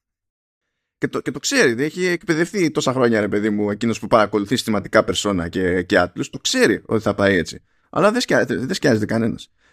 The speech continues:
Πιστεύω ότι έχει τέτοια φήμη πλέον το Persona πέντε και οτιδήποτε είναι σχετικό, που τα προσπερνά αυτά.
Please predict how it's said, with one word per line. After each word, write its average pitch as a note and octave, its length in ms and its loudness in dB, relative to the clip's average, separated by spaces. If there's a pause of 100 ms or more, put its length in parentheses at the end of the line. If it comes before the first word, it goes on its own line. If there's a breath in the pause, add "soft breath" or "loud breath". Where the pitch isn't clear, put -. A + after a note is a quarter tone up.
Πιστεύω D#3 280 2
ότι E3 160 2
έχει E3 100 -2
τέτοια D#3+ 260 -2
φήμη D3+ 240 0
πλέον C3+ 240 2
το - 140 -2
Persona A2 380 0
πέντε F#2 300 2
και E2+ 100 -4
οτιδήποτε F#2 460 -6
είναι F2 120 -4
σχετικό, - 460 -2 (840)
που C#3+ 760 0
τα C#3 100 0
προσπερνά C3+ 480 2
αυτά. D#2+ 500 -6